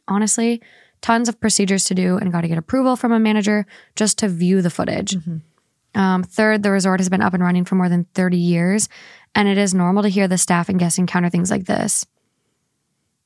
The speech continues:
Speaker 1: It is also not the only time I have encountered paranormal stuff like this at this resort. I worked there for about two years. I would definitely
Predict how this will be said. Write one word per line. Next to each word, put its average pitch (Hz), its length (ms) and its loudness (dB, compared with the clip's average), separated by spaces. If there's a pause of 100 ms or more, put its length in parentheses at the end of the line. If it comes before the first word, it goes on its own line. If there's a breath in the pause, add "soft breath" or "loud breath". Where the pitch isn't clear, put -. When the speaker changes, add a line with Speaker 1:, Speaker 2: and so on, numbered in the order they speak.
(240)
Speaker 1:
It 214 120 2
is 202 180 0 (160)
also 208 300 2
not 190 180 2
the 202 220 -2
only 185 240 2
time 175 280 0
I 175 100 -2
have 175 140 0
encountered 175 400 -2
paranormal 170 360 0
stuff - 260 -4
like 170 160 -4
this 165 220 -2 (400 loud breath)
at 185 180 0
this 175 220 -2
resort. - 420 -2
I 202 100 0
worked 196 220 -4
there 208 140 2
for 196 160 -2
about 185 260 -2
two - 160 -4
years. - 500 -2 (520 soft breath)
I 196 160 0
would 190 240 0
definitely 214 280 0